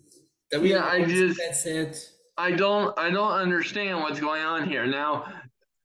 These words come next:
Speaker 1: now, I will say Christian Cage and his beating the shit out of Jungle Boy was a high point. I did
Speaker 2: Yeah.
Speaker 1: appreciate that.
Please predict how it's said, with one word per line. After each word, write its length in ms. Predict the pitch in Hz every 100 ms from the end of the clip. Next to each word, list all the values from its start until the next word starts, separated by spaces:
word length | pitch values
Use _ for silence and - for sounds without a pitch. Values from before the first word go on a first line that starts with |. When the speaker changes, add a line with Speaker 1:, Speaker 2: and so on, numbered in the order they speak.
| _ 180
Speaker 1:
now, 220 | 175 160
I 160 | 170
will 280 | 180 208 208
say 400 | 185 185 165 151
Christian 480 | - 185 185 196 175
Cage 560 | - 170 165 156 143 147
and 180 | 147
his 420 | 143 156 151 151 147
beating 520 | 165 165 165 165 160
the 120 | 143
shit 260 | 143 165 156
out 160 | 147
of 180 | 143 143
Jungle 440 | 151 165 165 151
Boy 260 | 135 131 131
was 160 | 131 123
a 100 | 120
high 240 | 127 123
point. 400 | - 123 123 - _ _ -
I 80 |
did 160 | 143 160
Speaker 2:
Yeah. 80 | 127
Speaker 1:
appreciate 600 | 120 147 143 143 139 139
that. 360 | 123 120 123